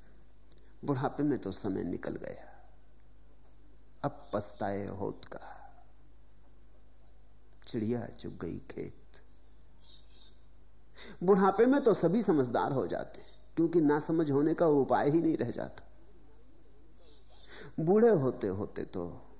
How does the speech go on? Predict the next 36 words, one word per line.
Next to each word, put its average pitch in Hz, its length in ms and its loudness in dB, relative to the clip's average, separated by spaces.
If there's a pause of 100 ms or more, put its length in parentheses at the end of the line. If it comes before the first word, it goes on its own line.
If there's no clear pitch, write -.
(1200)
वासनाएं 180 580 6
स्वयं 165 340 4
ही 165 220 6
क्षीण - 420 2
हो 120 160 0
जाती - 360 -4
हैं, - 120 -10 (840)
तो 170 80 2
फिर 208 240 4 (1040)
वासना 139 420 2
मुक्त 131 340 2
होने 127 200 0
का 117 120 -4
मजा 107 300 -2
अहंकार 104 540 -4
लेने 101 280 -4
लगता - 360 -10
है। - 120 -14 (1500)
बूढ़े 202 380 8
जवानों 185 460 8
पर 196 140 8
हंसते 147 400 4
हैं, 185 160 10
समझते 135 440 2
हैं 151 60 6
मूढ़ 143 360 8
हैं, 98 200 -6 (280)
और 131 360 2
ठीक 208 280 -2
यही 123 240 6
मूढ़ताएं 120 480 4
उन्होंने 127 320 4
अपनी 131 180 0
जवानी 120 420 0
में 113 180 0
की, - 240 -8